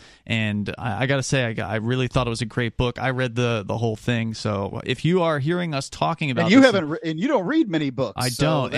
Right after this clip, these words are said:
Speaker 2: that's,
Speaker 1: you're
Speaker 2: uh,
Speaker 1: wondering,
Speaker 2: really
Speaker 1: "What can I do about this?" You know, you, you know, you see the, the dark clouds on the horizon. You're wondering, "What do, what do I do?"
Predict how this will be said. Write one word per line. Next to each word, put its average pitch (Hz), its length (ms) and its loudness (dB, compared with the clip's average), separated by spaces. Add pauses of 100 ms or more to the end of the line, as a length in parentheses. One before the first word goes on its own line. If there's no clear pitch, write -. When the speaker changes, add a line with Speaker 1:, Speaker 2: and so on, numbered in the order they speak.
(100)
Speaker 2:
that's, 135 40 2
Speaker 1:
you're 151 140 2
Speaker 2:
uh, 139 40 0
Speaker 1:
wondering, 147 460 0
Speaker 2:
really 117 120 0
Speaker 1:
"What 143 300 0
can 139 380 0
I 131 340 0
do 135 400 2
about 98 420 -6
this?" - 380 -8
You 90 60 -8
know, 87 80 -6
you, 110 160 -2
you 123 160 0
know, 160 180 2
you 156 160 -2
see 185 320 -2
the, 160 360 2
the 135 80 0
dark 160 380 2
clouds 139 600 0
on 147 160 0
the 143 80 2
horizon. 135 560 0
You're 110 120 -2
wondering, 113 300 0
"What 117 160 2
do, 139 240 0
what 131 140 -2
do 143 80 2
I 131 80 2
do?" 135 280 0